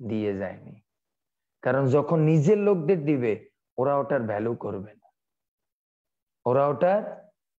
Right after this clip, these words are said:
value করবে না। কিন্তু যদি অন্য দেয়, দেখুন বাবা মা সন্তানকে property দিয়ে দেয়,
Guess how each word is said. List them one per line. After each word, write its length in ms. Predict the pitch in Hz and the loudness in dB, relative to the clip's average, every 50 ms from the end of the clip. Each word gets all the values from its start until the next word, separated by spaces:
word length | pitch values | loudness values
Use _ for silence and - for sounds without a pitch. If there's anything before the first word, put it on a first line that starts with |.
| _ - | _ -8
value 280 | 113 113 110 117 120 113 | -4 -2 -2 -2 -2 -4
করবে 340 | - 104 98 107 107 107 | -4 -8 -10 -10 -12 -16
না। 220 | 101 98 - - _ _ _ _ _ _ _ _ _ | -16 -18 -18 -20 _ _ _ _ _ _ _ _ _
কিন্তু 220 | - 127 127 131 143 | -4 -2 2 2 4
যদি 380 | 143 156 160 165 175 175 - | 4 4 4 2 2 2 2
অন্য 300 | 170 190 208 214 220 208 | 2 2 2 2 2 2
দেয়, 220 | 165 143 123 113 113 | 2 2 2 2 2
দেখুন 480 | 117 139 151 147 - 143 123 107 98 - _ _ _ _ _ _ _ _ _ _ _ _ _ _ _ _ _ _ _ _ _ _ _ _ _ _ _ _ _ _ _ _ _ _ _ _ _ _ - 113 | 2 0 0 0 -2 -6 -6 -6 -8 -12 _ _ _ _ _ _ _ _ _ _ _ _ _ _ _ _ _ _ _ _ _ _ _ _ _ _ _ _ _ _ _ _ _ _ _ _ _ _ -8 -6
বাবা 460 | 110 104 - 131 - 147 156 180 185 | -2 0 0 2 2 0 0 -2 -2
মা 520 | 185 190 185 190 196 208 220 - - - _ | 0 0 0 0 -2 -4 -6 -8 -14 -20 _
সন্তানকে 800 | - - - - 147 139 143 147 147 - 175 180 180 165 196 190 | -20 -14 -6 -4 -2 -2 -2 -2 -2 -2 -2 -2 -2 -2 -2 -2
property 580 | - - 156 147 - - 160 160 160 151 175 156 | -2 -2 -4 -4 -2 -2 -4 -2 -2 -2 -4 -2
দিয়ে 260 | 139 143 135 139 131 | -2 0 0 0 0
দেয়, 240 | 117 113 101 95 | 0 -2 -4 -4